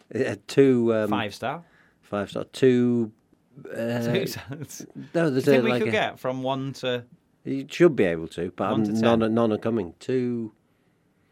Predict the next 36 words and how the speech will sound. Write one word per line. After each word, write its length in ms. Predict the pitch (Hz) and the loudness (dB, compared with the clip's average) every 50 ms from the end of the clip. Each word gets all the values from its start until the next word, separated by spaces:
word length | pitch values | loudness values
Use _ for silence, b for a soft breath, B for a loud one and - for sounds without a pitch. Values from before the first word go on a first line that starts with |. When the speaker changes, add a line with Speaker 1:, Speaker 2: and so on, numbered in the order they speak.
| _ _ _ _ _ _ - | _ _ _ _ _ _ -8
Speaker 1:
two 400 | - - 117 117 117 117 117 110 | -2 0 2 4 4 4 2 2
Princes. 920 | - - 131 127 123 113 - - 131 123 123 120 120 120 - - - - - _ _ _ | 0 0 0 0 0 -2 -2 -2 0 0 0 -2 -4 -8 -10 -16 -20 -20 -20 _ _ _
Speaker 2:
Yeah, 260 | - 101 98 95 101 98 101 110 - | -10 -10 -8 -8 -8 -12 -14 -20 -20
Spin 240 | _ - - 104 101 | _ -10 -10 -8 -8
Doctors. 280 | 92 69 - - 92 | -8 -12 -14 -16 -16
Speaker 1:
Spin 420 | - - - - - - 107 101 87 | -14 -14 -14 -14 -10 -6 -4 -4 -2
Speaker 2:
Can't 200 | 117 - - - | -4 -4 -4 -4
Speaker 1:
Doctors, 180 | 123 117 110 | -6 -4 -4
Speaker 2:
be 60 | 113 113 | -4 -4
the 80 | 110 | -4
Speaker 1:
yeah. 60 | 107 | -4
Speaker 2:
name 120 | 107 107 104 | -4 -6 -6
of 20 | 104 | -8
the 40 | 101 | -8
Speaker 1:
I 80 | 101 | -8
Speaker 2:
artist. 260 | 104 104 107 - 113 - | -8 -8 -6 -6 -4 -4
Speaker 1:
can 120 | - 110 | -2 2
think 160 | 120 139 123 127 | 2 2 4 2
of 80 | 113 107 | 2 2
the 80 | 110 | 2
name, 320 | 104 107 104 104 104 98 101 | 2 2 2 2 0 -2 -4
uh, 140 | - 101 - - | -8 -10 -10 -8
lots 300 | 101 110 110 101 - - | -6 -6 -6 -6 -6 -8
of 100 | 98 - | -8 -4
songs. 340 | - 110 110 104 85 - - | -2 -2 -2 -2 -4 -6 -10
Speaker 2:
Yeah. 160 | - 98 101 | -12 -10 -10
Speaker 1:
Two, 180 | 98 92 92 85 | -8 -6 -6 -6
and, 200 | 85 85 - - | -6 -8 -12 -8
two, 280 | - - 147 147 135 - | 0 2 2 2 2 2
there 120 | - 160 | 0 2
must 140 | 180 196 - | 2 0 0
be 80 | - 95 | -2 -10
Two 300 | - - - 120 113 98 | -8 -6 -2 -2 -2 -2
something. 440 | - - 104 98 101 - - 82 82 | -2 -4 -4 -4 -4 -6 -8 -12 -12
Speaker 2:
Two 200 | - - 127 123 | -10 -8 -4 -4
Unlimited. 460 | 120 117 113 110 110 110 - 139 147 | -4 -4 -4 -6 -8 -8 -10 -10 -12